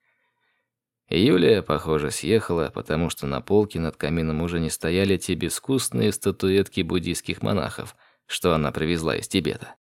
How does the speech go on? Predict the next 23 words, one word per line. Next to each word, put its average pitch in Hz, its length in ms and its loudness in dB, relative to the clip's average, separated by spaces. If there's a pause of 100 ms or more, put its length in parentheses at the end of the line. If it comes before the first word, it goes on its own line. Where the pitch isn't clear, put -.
(160)
Мирон 98 640 4
бросил 98 420 4
у 78 60 -4
порога 82 400 2
сумку 98 400 0
с - 100 -6
вещами, 98 560 -4 (180)
которые 87 520 4
забрал 73 420 0
у 67 60 -4
Петра, - 480 -6 (100)
и 170 140 -2
прошел 92 460 2
в - 60 -10
центр 80 380 0
комнаты. - 480 -6 (1200)
Та 92 160 4
показалась 87 640 2
ему 87 200 4
такой - 320 0
просторной 90 800 2
и - 180 -4
чужой. 76 580 -4